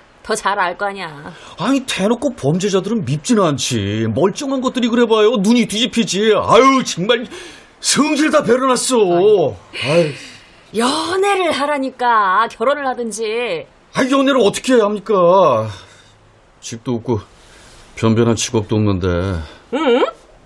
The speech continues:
Speaker 1: 아, 무슨 소리야? 유품 정리 사는 직업 아니야? 아, 막말로 우리가 안 치워주면 시체 썩어나는 집 누가 치워? 어?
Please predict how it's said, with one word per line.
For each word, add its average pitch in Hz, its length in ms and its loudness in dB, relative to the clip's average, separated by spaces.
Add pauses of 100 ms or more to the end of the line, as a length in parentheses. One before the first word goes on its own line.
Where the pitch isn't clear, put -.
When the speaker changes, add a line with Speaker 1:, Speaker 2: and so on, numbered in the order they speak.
(220)
Speaker 1:
아, 294 80 0
무슨 330 280 0
소리야? 359 260 2 (640)
유품 349 320 0
정리 370 240 -2
사는 381 220 0
직업 339 260 -2
아니야? 339 240 0 (880)
아, 240 60 0
막말로 262 500 0 (300)
우리가 339 280 2
안 262 160 0
치워주면 254 380 -4
시체 - 420 -2
썩어나는 277 520 -4
집 180 180 -12
누가 247 320 -2
치워? 311 320 -4
어? 214 560 0